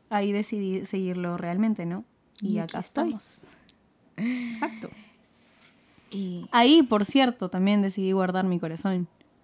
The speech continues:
Speaker 1: O sea, ya no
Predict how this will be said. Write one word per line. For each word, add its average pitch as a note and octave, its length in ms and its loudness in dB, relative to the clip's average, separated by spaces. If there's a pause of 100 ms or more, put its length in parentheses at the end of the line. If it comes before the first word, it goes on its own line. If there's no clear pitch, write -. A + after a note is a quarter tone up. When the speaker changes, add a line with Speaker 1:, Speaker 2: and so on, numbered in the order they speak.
(260)
Speaker 1:
O - 20 -20
sea, F#3 400 -2 (800)
ya G3+ 200 0
no F#3+ 840 0